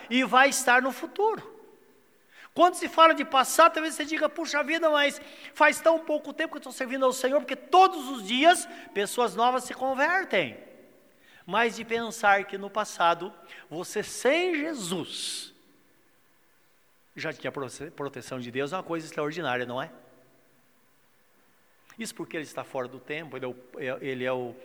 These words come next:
o Pai da eternidade. Então, nós estamos presos ao tempo, Deus não. É por isso que não, não de-, a pessoa não deve se admirar que mesmo antes de servir a Deus,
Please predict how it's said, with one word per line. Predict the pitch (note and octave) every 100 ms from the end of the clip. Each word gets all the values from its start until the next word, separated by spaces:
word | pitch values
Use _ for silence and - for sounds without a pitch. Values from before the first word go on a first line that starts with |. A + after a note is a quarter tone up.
| -
o | C3
Pai | - C3+ C#3
da | C3
eternidade. | A#2+ B2+ A#2+ A#2+ A2+ A2 A2 G#2+ - - _ _ _ _ _ _ _ _ _ _ _ _
Então, | B2+ B2 C#3+ E3 G3+ -
nós | C#3+ D3+ D3+
estamos | A#3 A3
presos | D3+ A2+
ao | A2+
tempo, | G#2+ A2 G#2 A2+
Deus | B2 B2+ -
não. | A#2 A2 _ _ _ -
É | D#3
por | D3+ C#3+
isso | F#3+ -
que | - C#3+
não, | C#3 D#3 D#3+ - - -
não | D3 C#3
de-, | C3 C#3+
a | C#3+
pessoa | C#3 - D3+
não |
deve | C#3+ C#3+
se | D3+
admirar | C#3+ D3+ D3 B2 C3+ D#3+ - - - -
que | -
mesmo | D3+ F3 G#3+ F#3
antes | F3 -
de |
servir | C#3+ B2+ C3
a | A#2+
Deus, | C3 E3 G3+